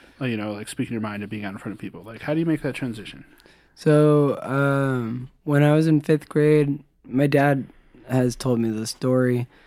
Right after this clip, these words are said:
Speaker 2: Um, I went up to him and I was like, "Oh, I wanna be an artist." And he responded with, "You can't even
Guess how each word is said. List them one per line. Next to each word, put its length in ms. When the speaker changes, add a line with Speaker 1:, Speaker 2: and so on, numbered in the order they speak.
Speaker 2:
Um, 800
I 140
went 160
up 160
to 140
him 200
and 140
I 80
was 140
like, 280
"Oh, 220
I 120
wanna 180
be 120
an 120
artist." 500
And 440
he 840
responded 440
with, 240
"You 80
can't 240
even 300